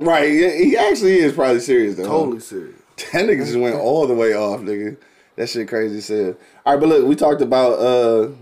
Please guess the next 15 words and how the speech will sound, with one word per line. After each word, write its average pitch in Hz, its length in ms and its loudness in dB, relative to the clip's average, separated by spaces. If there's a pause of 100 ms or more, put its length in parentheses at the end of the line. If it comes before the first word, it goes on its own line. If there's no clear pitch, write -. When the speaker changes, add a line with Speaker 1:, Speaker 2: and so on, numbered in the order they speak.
(120)
Speaker 1:
the, 113 240 2
the 101 160 -8 (120)
best 127 320 -2
places 120 280 0
we 117 120 0
like 110 200 2
to 107 80 -10
fuck 110 240 -2
around 110 360 -2
with 107 140 0
and 107 80 -10
shit. 107 340 -6 (420)
Um, 127 240 0
what 208 200 0
was, 185 300 0